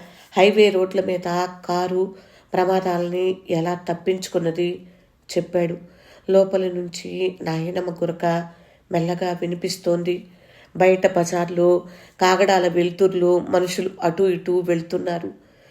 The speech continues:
అలా వెలుతురు కనపడినప్పుడల్లా అతను మాట్లాడటం ఆపేశాడు. బయట చిన్న చిన్న కదలికలకు కూడా అతను భయపడుతున్నాడు. జానకి లోలోపలే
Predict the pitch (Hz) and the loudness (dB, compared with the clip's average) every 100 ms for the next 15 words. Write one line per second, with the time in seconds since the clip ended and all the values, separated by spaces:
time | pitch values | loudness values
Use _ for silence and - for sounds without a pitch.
0 | _ _ _ 185 170 175 175 175 175 196 | _ _ _ -6 -4 -2 -2 -4 -4 -6
1 | 190 180 175 180 185 180 175 170 170 170 | -4 -6 -4 -4 -4 -4 -8 -6 -4 -4
2 | 170 170 170 _ _ _ 170 170 180 170 | -4 -6 -12 _ _ _ -6 -2 -2 -2
3 | 170 170 185 180 - 170 165 - - 165 | -6 -6 -6 -6 -6 -6 -6 -12 -10 -4
4 | 185 175 175 165 170 - - - - - | -4 -4 -2 -4 -6 -14 -20 -20 -20 -2
5 | 190 190 196 190 202 202 208 220 214 190 | 4 4 2 -6 -8 -6 -6 -6 -6 -8
6 | - 175 180 185 190 180 - 175 170 175 | -6 -4 -2 -4 -6 -10 -6 -2 0 -2
7 | 170 - _ _ - 165 170 175 180 175 | -6 -14 _ _ -12 -6 -4 -2 -4 -2
8 | 165 165 180 170 - 170 170 170 - _ | -4 -2 -2 -4 -4 -2 -2 -4 -12 _
9 | _ _ _ - _ 170 190 175 175 170 | _ _ _ -20 _ 0 2 2 -2 -6
10 | 175 175 190 190 - 185 185 185 185 180 | -8 -6 -6 -8 -2 2 2 0 -4 -2
11 | 180 | -2